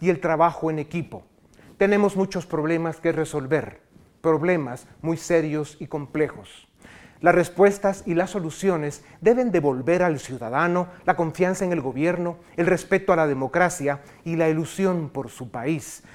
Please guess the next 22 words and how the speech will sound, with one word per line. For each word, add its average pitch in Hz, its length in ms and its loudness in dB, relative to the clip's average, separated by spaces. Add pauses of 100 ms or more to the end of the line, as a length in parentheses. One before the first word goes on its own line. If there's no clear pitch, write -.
(220)
para 165 240 8
hacer 185 320 4
de 196 80 4
Guatemala 170 840 2
un 226 140 -2
lugar, - 520 -2 (200)
un 175 120 -4
espacio 135 600 0 (260)
donde 160 500 0
la 160 100 -2
gente 196 480 -4
se 175 140 -6
reúne, 143 460 -4 (180)
sueña, 156 520 -4 (140)
se 170 160 -8
compromete 175 760 -2 (180)
y 170 100 -4
trabaja 156 600 0 (200)
para 151 240 4
reparar 175 560 2
su - 220 -8
presente 131 760 -2